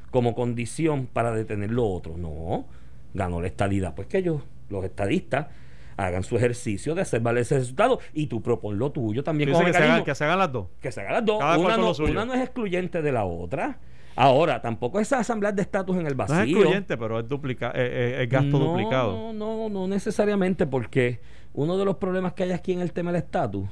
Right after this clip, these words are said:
Speaker 1: es que todo el mundo habla de la estadidad o de la libre asociación, de la independencia y qué bueno sería y esto,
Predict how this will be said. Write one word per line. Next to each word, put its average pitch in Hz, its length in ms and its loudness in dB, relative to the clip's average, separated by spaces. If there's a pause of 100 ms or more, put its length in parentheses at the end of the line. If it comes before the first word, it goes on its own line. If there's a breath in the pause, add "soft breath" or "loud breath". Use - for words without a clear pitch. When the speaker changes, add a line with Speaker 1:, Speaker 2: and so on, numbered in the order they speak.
(220)
Speaker 1:
es 123 140 0
que 160 100 0
todo 160 140 0
el 160 40 4
mundo 160 200 2
habla 156 160 0
de 156 100 -2
la 151 60 0
estadidad 151 680 0
o 135 60 0
de 117 100 0
la 107 80 -2
libre 113 220 -4
asociación, 156 680 0
de 127 80 0
la 110 60 0
independencia 107 800 0
y - 20 -6
qué 113 120 -4
bueno 139 260 0
sería 160 400 2
y 175 80 0
esto, 180 300 -4